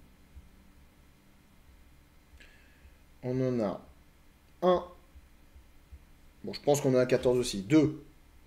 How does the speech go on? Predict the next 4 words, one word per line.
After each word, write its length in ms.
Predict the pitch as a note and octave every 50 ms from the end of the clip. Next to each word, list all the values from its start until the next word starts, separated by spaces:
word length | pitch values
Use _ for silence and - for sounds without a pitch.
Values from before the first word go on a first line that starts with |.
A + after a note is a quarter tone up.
| - - - - - - - - - - - - - - - - - - - - - - - - - - - - - - - - - - - _ - _ _ _ - - - - _ - - - - - -
Trois. 600 | - - - A#2 B2 B2+ C#3 D3+ F3+ A3+ B3 B3 A#3+ - - - - - - - - - - - - - - - - - - - - - _ _ _ _ _ - - -
Quatre. 540 | - B2+ B2+ C#3+ C#3 - - - - - - - - - - - - - - _ - - - - - - - - - - - - - - - - - - - - _ - - - -
Cinq. 720 | - - - - B2 B2 B2 C3 C3+ C3 - - - D3 - - - - - - - - _ _ - - - - - - - - - - - - - - - - - - - - - - - - - - - - - - - - - -
Six. 680 | - - - - - G#2+ A2 A2 - - - - -